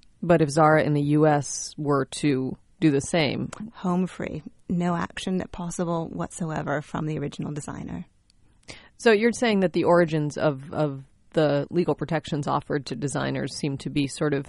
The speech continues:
Speaker 1: in, in the history of whether those places had creative design industries.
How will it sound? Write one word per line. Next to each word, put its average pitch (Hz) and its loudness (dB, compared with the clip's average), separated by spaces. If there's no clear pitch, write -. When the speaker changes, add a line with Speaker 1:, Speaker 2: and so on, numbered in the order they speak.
Speaker 1:
in, 143 -2
in 180 2
the 165 4
history 160 0
of 139 0
whether 160 2
those 147 0
places 143 -4
had 143 -2
creative 147 0
design 156 2
industries. 147 -2